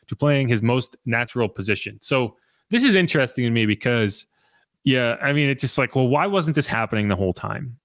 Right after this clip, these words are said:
Um, what Dennis Allen said this week, I think is, is par-, is a good kind of explanation for it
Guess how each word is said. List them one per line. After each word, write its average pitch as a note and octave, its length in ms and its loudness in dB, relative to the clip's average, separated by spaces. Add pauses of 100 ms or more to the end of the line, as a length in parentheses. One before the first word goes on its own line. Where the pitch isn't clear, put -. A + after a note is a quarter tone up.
(120)
Um, A#2+ 580 -2 (640)
what D3 300 -2
Dennis G#3+ 300 0
Allen G3 240 2
said A#2 280 -2
this A#2 300 0
week, A2 340 -2 (280)
I A#2+ 80 -2
think E3+ 260 0
is, B2 400 0
is A#2+ 120 2
par-, B2+ 420 -2
is C3+ 360 0
a B2 60 0
good C3+ 300 0 (580)
kind B2+ 220 -2
of G2 240 -6
explanation A2+ 640 -4
for B2+ 260 -4
it A#2+ 100 -4